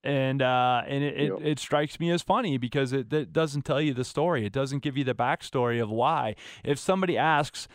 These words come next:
Speaker 1: how I coached and you, and you, you won the national championship, you and, you and Turner,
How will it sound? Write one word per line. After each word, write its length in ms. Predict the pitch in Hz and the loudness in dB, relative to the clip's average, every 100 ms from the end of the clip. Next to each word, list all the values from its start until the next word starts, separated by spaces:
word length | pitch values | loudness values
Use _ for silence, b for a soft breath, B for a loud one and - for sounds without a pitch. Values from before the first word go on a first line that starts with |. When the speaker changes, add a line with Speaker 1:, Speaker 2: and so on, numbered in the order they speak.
| b b | b b
Speaker 1:
how 880 | - 165 170 170 170 117 78 87 73 | 4 6 6 4 2 0 -6 -18 -8
I 180 | 69 147 | 0 0
coached 420 | - 170 165 - | 4 4 4 0
and 160 | 147 143 | 0 2
you, 160 | 143 120 | 2 0
and 160 | 143 | 0
you, 300 | 156 175 143 | 0 -2 -8
you 200 | 131 156 | -10 -8
won 340 | 156 156 165 151 | -2 2 2 2
the 80 | 143 | 2
national 340 | 147 156 143 | 2 0 -4
championship, 600 | - 170 156 147 139 131 | -4 -4 -2 -4 -4 -4
you 180 | 147 160 | 0 0
and, 260 | 143 98 | 0 -2
you 120 | 139 151 | 0 0
and 140 | 139 | -2
Turner, 380 | 185 208 151 | 0 2 2